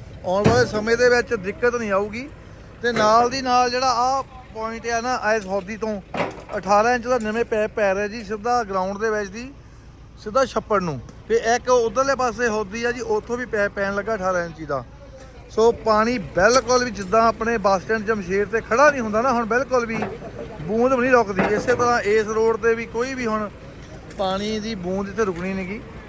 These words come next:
ਤੇ ਇਹ ਆਉਣ ਵਾਲੇ ਟਾਈਮ ਦੇ ਵਿੱਚ ਬਸ ਇਹ ਤਿਆਰ ਆ ਬਿਲਕੁਲ ਪ੍ਰੋਜੈਕਟ। ਤੇ ਗੁਰੂ ਗੋਬਿੰਦ ਸਿੰਘ ਜੀ ਦੇ ਆਗਮਨ ਪੁਰਬ ਤੋਂ ਪਹਿਲਾਂ ਪਹਿਲਾਂ ਜਿੰਨਾ ਵੀ ਬਣ ਸਕਿਆ, ਇਹ ਤਿਆਰੀ ਹੋ ਗਈ, ਉਹ ਕਰਕੇ ਦੇਣਗੀ, ਦੇਊਗੀ ਪੰਚਾਇਤ,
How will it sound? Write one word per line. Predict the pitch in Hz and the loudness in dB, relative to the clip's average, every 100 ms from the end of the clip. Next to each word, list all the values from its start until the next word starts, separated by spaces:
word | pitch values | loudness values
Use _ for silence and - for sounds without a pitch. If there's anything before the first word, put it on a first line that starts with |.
| - - - | -14 -10 -4
ਤੇ | |
ਇਹ | 185 202 | 2 4
ਆਉਣ | 196 202 | 6 4
ਵਾਲੇ | 208 214 | 4 2
ਟਾਈਮ | 202 196 196 | 2 0 2
ਦੇ | 208 | 2
ਵਿੱਚ | 202 208 | 2 2
ਬਸ | 190 180 | 2 2
ਇਹ | 208 | -2
ਤਿਆਰ | 196 185 170 165 | 0 4 4 4
ਆ | 180 196 | 4 4
ਬਿਲਕੁਲ | 180 196 196 202 202 196 190 | 2 -2 0 0 0 0 -2
ਪ੍ਰੋਜੈਕਟ। | 180 175 170 202 202 160 - - - - | -2 -2 -4 -6 -8 -10 -14 -14 -12 -2
ਤੇ | 190 196 196 190 - - - 151 | 2 4 4 0 -4 -10 -8 -4
ਗੁਰੂ | 196 220 | -4 0
ਗੋਬਿੰਦ | 190 196 220 214 | 2 4 2 0
ਸਿੰਘ | 220 | -2
ਜੀ | 226 | 0
ਦੇ | 240 | 4
ਆਗਮਨ | 208 202 214 | 4 4 2
ਪੁਰਬ | 214 226 214 | 2 2 2
ਤੋਂ | 226 | 2
ਪਹਿਲਾਂ | 226 254 269 | 4 4 4
ਪਹਿਲਾਂ | 254 247 | 4 2
ਜਿੰਨਾ | 196 190 208 | 0 2 2
ਵੀ | 240 | 2
ਬਣ | 196 202 | 2 0
ਸਕਿਆ, | 196 196 202 202 | 0 -2 2 2
ਇਹ | 170 147 - - - - - | 2 -4 -8 -16 -18 -18 -6
ਤਿਆਰੀ | 208 196 202 226 | -2 0 0 -2
ਹੋ | 180 202 | -2 0
ਗਈ, | 202 226 233 - - - - - | 0 -2 -4 -8 -14 -14 -14 -2
ਉਹ | 202 247 247 247 233 | 4 6 8 6 4
ਕਰਕੇ | 196 185 214 | -2 0 -2
ਦੇਣਗੀ, | 202 208 220 240 | 0 -2 -4 -8
ਦੇਊਗੀ | 202 175 190 220 233 | -8 -4 -2 -2 -4
ਪੰਚਾਇਤ, | 220 202 196 185 185 | -6 -4 -2 0 0